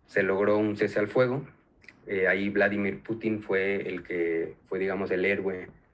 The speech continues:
pacífico del, del momento, pero, pues, ahora está la, la situación de nuevo muy tensa, como lo comentaba Emilio al principio,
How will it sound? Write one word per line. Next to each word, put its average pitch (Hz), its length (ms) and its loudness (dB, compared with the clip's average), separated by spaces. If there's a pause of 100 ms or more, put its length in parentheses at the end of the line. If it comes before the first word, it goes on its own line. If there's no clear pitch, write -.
(140)
pacífico - 560 -4
del, 85 280 0
del 90 180 -2
momento, 107 500 0 (560)
pero, 139 260 6
pues, 110 220 -2
ahora 101 500 2 (920)
está 101 280 -2
la, 98 360 0
la 95 140 -4
situación 101 500 -4
de 98 80 0
nuevo 95 580 -2
muy 98 260 -4
tensa, 104 380 -2
como 92 220 -6
lo 85 100 -4
comentaba 90 580 -4
Emilio 95 380 -2
al 92 120 -4
principio, 123 540 -2